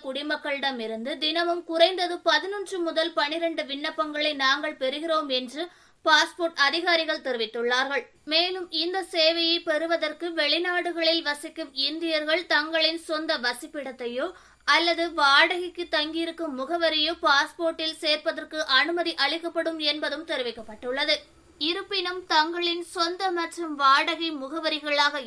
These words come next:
இருக்கலாம் மற்றும் இரண்டு முகவரிகளில் ஒன்றை மட்டுமே சேர்க்க தேர்வு செய்யலாம். பாஸ்போர்ட் விண்ணப்பத்தில் அவர்கள் இரு முகவரிகளையும் வழங்க வேண்டும். பாஸ்போர்ட்டில் எந்த முகவரி வெளியிட வேண்டும்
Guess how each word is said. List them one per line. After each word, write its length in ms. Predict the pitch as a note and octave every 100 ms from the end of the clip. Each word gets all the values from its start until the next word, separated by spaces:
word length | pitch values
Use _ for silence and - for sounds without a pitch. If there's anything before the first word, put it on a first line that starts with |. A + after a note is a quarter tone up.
| A#3+
இருக்கலாம் 520 | B3+ C4 A#3+ B3 F4 - _ - C4+
மற்றும் 280 | D4+ F4+ E4 C#4+
இரண்டு 280 | E4+ F#4+ F#4 D#4+
முகவரிகளில் 720 | D4 F#4+ F#4 F4+ E4 E4 E4 D4+ C#4
ஒன்றை 280 | D4+ E4 D#4
மட்டுமே 420 | C#4 C#4 E4+ E4 D#4+ F4+
சேர்க்க 420 | E4+ D#4 D#4 D#4+ E4+ E4
தேர்வு 300 | D4+ D4 C4+
செய்யலாம். 420 | A#3+ A3+ A#3+ C4 - - - _ -
பாஸ்போர்ட் 640 | D#4+ E4+ F4 - F#4 E4+ D#4
விண்ணப்பத்தில் 640 | D#4+ F#4 F#4 F4 F4 F4+ D4+
அவர்கள் 380 | D4+ E4 E4+ D#4+ C#4+ D4
இரு 140 | F4+ E4
முகவரிகளையும் 960 | D4 F#4 F#4 F4 E4 E4 D#4+ D#4 D#4+ C4+
வழங்க 340 | C4 C4+ C#4+ B3
வேண்டும். 360 | A#3 A#3 B3 - - _ -
பாஸ்போர்ட்டில் 760 | D4+ D4 D#4+ - E4+ E4 E4 D#4+ C#4 C#4+
எந்த 160 | E4 E4 C#4+
முகவரி 460 | D4 E4+ D#4+ D#4+ C#4+
வெளியிட 320 | C4+ C#4+ E4 E4 D#4
வேண்டும் 320 | D#4 D4+ D#4